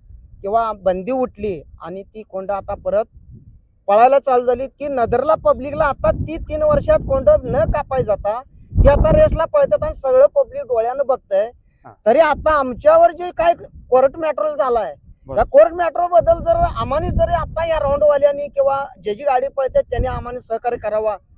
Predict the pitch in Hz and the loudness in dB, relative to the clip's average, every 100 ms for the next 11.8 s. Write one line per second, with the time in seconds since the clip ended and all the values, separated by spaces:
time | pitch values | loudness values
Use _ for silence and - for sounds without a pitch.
0 | _ _ 180 202 269 254 285 294 277 294 | _ _ -10 0 2 4 2 0 0 0
1 | 277 294 302 226 202 247 262 240 - 233 | 0 0 -2 -6 -8 -8 -8 -10 -8 -8
2 | 247 - - - 185 208 196 233 - 554 | -8 -14 -20 -12 -8 -8 -6 -8 -10 -8
3 | 587 605 - 262 226 269 254 294 285 294 | -2 -2 0 -4 -2 -4 0 -2 -2 -6
4 | 277 240 254 254 247 233 - 240 294 294 | -2 -2 0 -2 -2 -4 -6 -6 -4 -4
5 | 330 302 277 302 320 302 294 285 202 135 | 2 4 4 -2 0 0 0 0 -4 -8
6 | _ 127 104 _ 170 226 277 302 311 285 | _ -20 _ _ -10 -2 2 2 0 -2
7 | 302 311 302 302 294 285 302 285 302 294 | -2 -2 -4 -4 -4 -6 -6 -4 -2 -2
8 | 247 233 262 277 277 277 285 - 220 571 | -6 -6 -4 -2 -2 -4 -6 -8 -8 -8
9 | - 285 269 254 240 185 135 - 127 - | -2 0 0 -4 -8 -10 -12 -14 -14 -12
10 | - 311 320 302 622 605 587 587 - - | -6 -4 -2 0 2 2 0 -4 -10 -6
11 | 571 587 285 554 277 - 294 | -2 0 0 2 0 -2 -10